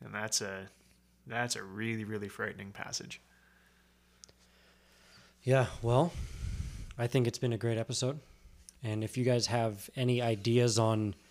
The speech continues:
Speaker 2: um, topics for Lent, um, shoot 'em our way. I have a few interviews coming up. Um, Nathan might join me on some of them. I'm interviewing Orthodox Outcast.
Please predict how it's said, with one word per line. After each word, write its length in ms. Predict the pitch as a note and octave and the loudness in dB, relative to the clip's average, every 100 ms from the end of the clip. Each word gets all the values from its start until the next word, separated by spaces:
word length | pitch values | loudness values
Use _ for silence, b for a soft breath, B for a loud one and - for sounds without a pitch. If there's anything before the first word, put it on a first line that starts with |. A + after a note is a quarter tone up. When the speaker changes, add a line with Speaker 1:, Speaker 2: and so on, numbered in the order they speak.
| b b b b b b _ | b b b b b b _
Speaker 2:
um, 240 | A#2+ G#2+ G#2 | -4 -2 0
topics 400 | A#2 A#2+ - - | 0 4 4 4
for 140 | A2 | 0
Lent, 300 | G2+ G#2+ D#3+ - _ _ _ _ _ _ _ | 2 2 0 -4 _ _ _ _ _ _ _
um, 420 | A#2 A2 G#2 G#2 G#2 | -4 -2 -2 -2 -2
shoot 200 | - A#2 | 0 2
'em 100 | A2+ | 4
our 140 | G#2+ | 4
way. 320 | G#2+ A#2 D3+ C3+ - _ b b b b b b b b b - | 4 4 4 -2 -12 _ b b b b b b b b b 0
I 140 | B2 | 2
have 720 | A#2+ G2 B2 A#2 A#2 A#2 A2+ B2+ | 4 6 6 8 6 6 4 0
a 80 | |
few 380 | A#2+ - C#3+ D3 | -6 2 6 6
interviews 500 | C#3 C3 A#2 A#2+ A2+ | 8 6 6 6 4
coming 340 | - A#2+ A2+ A2 | 2 2 2 2
up. 220 | B2 - | 0 -2
Um, 280 | B2 G#2+ G#2+ | -2 0 2
Nathan 320 | A2+ - A#2 | 2 2 2
might 220 | A2+ A2+ | 2 2
join 220 | G#2+ A#2 A#2 | 2 4 4
me 100 | A#2 | 4
on 160 | A2+ | 4
some 160 | - A#2+ | 4 4
of 80 | A#2 | 4
them. 140 | A#2+ | 4
I'm 100 | A2 | 2
interviewing 800 | A2+ A#2+ G#2+ A#2 A2+ A2 G#2+ G2+ b b b b _ | 2 2 4 4 6 4 0 -4 b b b b _
Orthodox 520 | C3+ B2 A#2 A2 G#2 - | 2 2 2 2 0 0
Outcast. 760 | B2 C3 C3 B2+ C3+ - - | 0 0 2 2 2 -4 -6